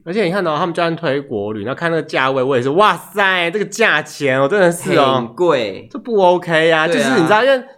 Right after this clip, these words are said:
Speaker 1: 在台湾自由行跟那个国旅有钱，就是那个旅行社推的套餐，其实没有差多少欸。
Speaker 2: 嗯，没错。
Speaker 1: 就台湾就是怎么，怎么玩就是很贵啊。
Speaker 2: 很贵啊。
Speaker 1: 唉，所以变成说他们要推国旅好，那大家看那个价钱就会整个，就是整个退步。
Speaker 2: 却步。
Speaker 1: 对，对，就想说，“哦，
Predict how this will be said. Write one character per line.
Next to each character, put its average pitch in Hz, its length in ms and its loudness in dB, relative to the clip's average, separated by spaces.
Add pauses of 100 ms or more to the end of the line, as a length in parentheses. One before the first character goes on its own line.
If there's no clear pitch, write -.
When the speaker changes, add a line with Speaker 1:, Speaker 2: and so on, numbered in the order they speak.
Speaker 1:
在 233 120 -4
台 185 80 0
湾 190 180 0
自 196 100 -6
由 156 200 4
行 127 260 -6
跟 160 160 0
那 185 80 0
个 147 100 0
国 135 240 0
旅 143 60 0
有 120 60 0
钱， 113 260 -4
就 175 80 -6
是 170 240 -2
那 190 80 -6
个 165 60 0
旅 117 80 0
行 117 80 -4
社 143 100 -2
推 143 160 -2
的 131 80 0
套 131 180 0
餐， 113 200 -2
其 131 80 -4
实 143 160 -6
没 160 80 -2
有 143 100 2
差 131 180 -2
多 117 200 -2
少 87 240 -8
欸。 85 120 -16
Speaker 2:
嗯， 123 60 -14
没 117 260 -4
错。 113 340 -6
Speaker 1:
就 247 60 -8
台 208 100 2
湾 180 100 2
就 202 80 -4
是 208 120 -4 (220)
怎 143 80 -10
么， 120 140 -6
怎 120 100 -12
么 120 80 -4
玩 117 100 -2
就 - 80 -8
是 160 80 -8
很 104 160 -6
贵 110 240 -2
啊。 92 180 -4
Speaker 2:
很 110 180 -6
贵 123 260 -2
啊。 107 380 -10
Speaker 1:
唉， 143 320 -6 (320)
所 - 80 -10
以 240 40 -4
变 240 120 4
成 - 20 2
说 214 120 2
他 233 80 2
们 190 120 2
要 202 80 4
推 202 200 -2
国 147 240 0
旅 143 80 -2
好， 113 160 -2
那 156 120 -2
大 175 160 0
家 180 60 0
看 175 160 -2
那 175 60 -2
个 170 80 -2
价 165 180 -2
钱 127 140 -8
就 139 80 -6
会 143 100 -2
整 120 100 -4
个， 104 60 -8 (380)
就 185 80 -4
是 - 40 -4
整 - 120 -6
个 107 60 -6
退 - 200 0
步。 233 140 4
Speaker 2:
却 123 160 6
步。 139 260 -6
Speaker 1:
对， 214 100 2
对， 196 160 2
就 185 60 -2
想 139 160 0
说 160 80 0
，“哦， 170 160 -2